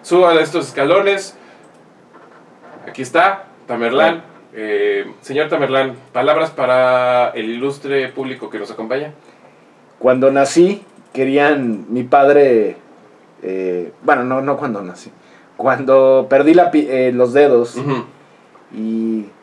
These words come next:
Speaker 2: se originó mi cojera, mi padre me quería mandar a una institución especial
Speaker 1: Ajá.
Speaker 2: donde iban a matarme arrojándome un foso.
Speaker 1: Ajá.
Speaker 2: Pero yo le demostré con la que las personas con capacidades diferentes, pues, podemos salir adelante, ¿no?
Speaker 1: Qué
Speaker 2: Entonces,
Speaker 1: inspirador,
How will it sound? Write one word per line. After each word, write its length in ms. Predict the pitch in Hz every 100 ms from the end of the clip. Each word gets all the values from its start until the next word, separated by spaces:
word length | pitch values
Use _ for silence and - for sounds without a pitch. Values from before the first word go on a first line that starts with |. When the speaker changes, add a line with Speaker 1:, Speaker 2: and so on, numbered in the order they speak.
| _
Speaker 2:
se 140 | -
originó 340 | 117 113 120
mi 120 | 131 135
cojera, 380 | 120 113 120
mi 120 | 135 120
padre 380 | 131 127 127
me 160 | 123 113
quería 200 | 110 113
mandar 320 | 120 117 117
a 20 | 120
una 120 | 120
institución 600 | 110 - - 110 110 113
especial 500 | 113 107 - 127 120
Speaker 1:
Ajá. 280 | 107 107 92
Speaker 2:
donde 200 | 110 110
iban 200 | 127 131
a 60 | 113
matarme 420 | 110 - 117 123
arrojándome 560 | 110 104 113 117 117
un 80 | 120
foso. 360 | 113 135 127 107
Speaker 1:
Ajá. 300 | 101 - 101 - _ _ _ _ -
Speaker 2:
Pero 140 | 107 113
yo 120 | 151
le 120 | 180
demostré 540 | 160 139 127 143 143
con 160 | - 131
la 160 | 110 101
que 100 | 107
las 160 | 104
personas 440 | - 113 123 123 127
con 120 | 120
capacidades 500 | 110 98 123 113 120
diferentes, 520 | 120 117 110 110 113 123
pues, 180 | 113 -
podemos 440 | 117 113 120 123
salir 260 | 104 107 110
adelante, 460 | 101 95 95 95 92
¿no? 140 | 101 135 _ _ _ _ _ _ _ _ _
Speaker 1:
Qué 60 | 107
Speaker 2:
Entonces, 280 | 113 127 120
Speaker 1:
inspirador, 240 | 127 117